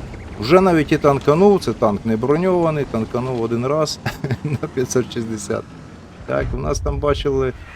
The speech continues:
що наші тяжі, в принципі, справилися зі своєю задачею по першій лінії. Там наглюка якийсь приїхав до нашого ісу, його знешкоджують. І тепер що? Тепер можемо просто от так масовану таку робити,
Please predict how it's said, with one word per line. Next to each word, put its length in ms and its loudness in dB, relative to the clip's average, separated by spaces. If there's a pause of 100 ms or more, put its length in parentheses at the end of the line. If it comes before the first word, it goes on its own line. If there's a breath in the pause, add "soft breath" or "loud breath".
(120)
що 480 4
наші 400 2
тяжі, 400 0
в 40 0
принципі, 760 -2 (260)
справилися 760 2
зі 60 -4
своєю 280 -2
задачею 880 0
по 60 -4
першій 400 -2
лінії. 460 0 (460)
Там 300 4
наглюка 480 4
якийсь 360 2
приїхав 600 0
до 100 0
нашого 340 0
ісу, 340 -2
його 220 2
знешкоджують. 840 -2 (340)
І 60 0
тепер 280 4
що? 360 2
Тепер 280 4
можемо 420 2
просто 600 2
от 100 2
так 220 0 (100)
масовану 680 2
таку 280 -4
робити, 360 0